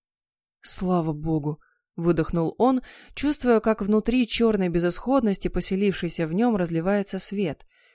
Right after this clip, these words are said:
Энтони попытался сжать ее пальцы, но только слабо шевельнул рукой. В ответ Кристи накрыла его ладонь своей. «Возможно», — произнесла она. «Тони, я пришла попрощаться».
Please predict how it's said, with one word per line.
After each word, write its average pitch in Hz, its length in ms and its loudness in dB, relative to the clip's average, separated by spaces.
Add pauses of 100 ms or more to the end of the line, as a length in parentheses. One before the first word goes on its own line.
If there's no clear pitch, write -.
(200)
Энтони 254 360 4
попытался 214 640 2
сжать 202 320 0
ее 180 180 -2
пальцы, 247 560 -2 (280)
но 190 120 -2
только 240 300 2
слабо 247 360 0
шевельнул 196 520 -2
рукой. 196 480 -2 (360)
В 170 80 2
ответ 262 360 2
Кристи 226 360 0
накрыла 196 380 0
его 156 220 0
ладонь 160 380 -2
своей. 185 580 -4 (640)
«Возможно», — 165 640 0 (340)
произнесла 160 580 0
она. 151 220 -8 (760)
«Тони, 185 360 2
я 196 220 2
пришла 196 320 -2
попрощаться». - 720 -4